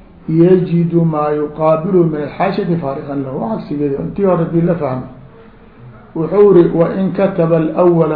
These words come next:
midka hore hadduu qoro saacidan, kor hadduu u qoro, فما يجد, waxa soo cusboonaanaya بعد ذلك,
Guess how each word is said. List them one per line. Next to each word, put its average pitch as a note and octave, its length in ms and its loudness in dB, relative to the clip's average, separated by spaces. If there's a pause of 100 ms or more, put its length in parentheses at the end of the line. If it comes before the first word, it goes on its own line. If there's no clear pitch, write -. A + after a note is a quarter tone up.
(120)
midka F3 260 -2
hore D#3+ 260 2
hadduu E3+ 320 -2
qoro D#3+ 180 -4
saacidan, D#3 580 -4 (140)
kor F#3+ 180 2
hadduu D3+ 340 -2
u F3+ 40 -2
qoro, E3 300 -2 (600)
فما E3 320 2
يجد, E3+ 560 0
waxa F3 360 0
soo D#3+ 220 -4
cusboonaanaya D#3+ 960 0
بعد D#3+ 260 -2
ذلك, E3+ 460 0